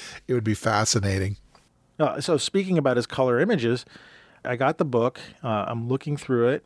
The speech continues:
Speaker 2: and, you know, one of the things I'm noticing, at least in a lot of his later color pictures, and I don't know if they did this on purpose when they were making the show, but he seems to have an, some sort of attraction to the color red.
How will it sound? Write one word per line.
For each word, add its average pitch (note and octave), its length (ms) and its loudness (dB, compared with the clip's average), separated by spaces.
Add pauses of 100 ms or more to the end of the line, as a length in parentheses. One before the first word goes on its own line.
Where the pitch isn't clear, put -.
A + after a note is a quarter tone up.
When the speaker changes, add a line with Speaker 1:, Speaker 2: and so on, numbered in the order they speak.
(100)
Speaker 2:
and, A2+ 840 -4 (280)
you D3+ 60 -2
know, D3+ 80 4
one C#3 280 0
of D#4 60 -2
the D#4 60 0
things F3 240 0
I'm B2+ 180 0
noticing, A#2 640 -2
at B2 220 -10
least C#3+ 260 -2
in C3+ 80 -4
a A#2 80 -2
lot A2+ 240 2
of A#2+ 140 -2
his G#2+ 360 -4 (140)
later A#2 540 0 (320)
color A#2 300 2
pictures, G#2+ 560 -2
and B2+ 160 -4
I C3 80 -4
don't F3+ 140 2
know G#3 80 4
if - 80 -4
they C3 140 4 (220)
did C#3+ 200 2
this C#3 200 2
on A#2 120 -2
purpose - 420 0
when G#2+ 120 -4
they G#2+ 60 -4
were G#2 120 -4
making A2 320 -8
the G#2+ 60 -6
show, D#3 300 0 (600)
but D3 80 2
he D3+ 40 2
seems E4 280 2
to B3 80 2
have F3 160 2
an, D3 80 0
some A3 240 0
sort G#3+ 160 -2
of E3 80 -2
attraction D#3+ 440 -2
to A#2 60 -2
the G#2 140 -8
color B2+ 280 0
red. G2 300 -2